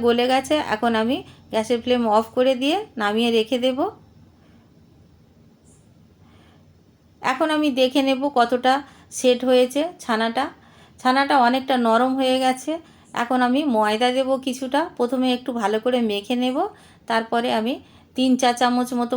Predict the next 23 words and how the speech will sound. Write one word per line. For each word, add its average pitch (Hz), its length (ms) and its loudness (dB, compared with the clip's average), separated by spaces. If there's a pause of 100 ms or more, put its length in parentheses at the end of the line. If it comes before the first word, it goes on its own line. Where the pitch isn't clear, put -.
(100)
ময়দা 202 280 0 (120)
নিয়েছি, 233 360 -2 (440)
দেখি 240 200 0 (100)
কতটা 233 340 0 (100)
লাগে। 220 260 0 (1160)
এখন 285 160 0 (100)
আমি 262 100 0 (100)
দু 247 160 -2
চা 254 180 4
চামচ 262 260 2 (120)
দিয়ে 233 240 2
দেব 254 140 2 (400)
ময়দা। 220 320 0 (1700)
মেখে 269 360 2
দেখে 247 280 2
নেব 269 140 0 (320)
আর 220 80 2 (100)
ময়দার 226 400 0
প্রয়োজন 226 380 0 (100)
আছে 226 160 -4 (100)
কি 254 140 -6
না। 277 60 -6 (640)
একসাথে 285 400 0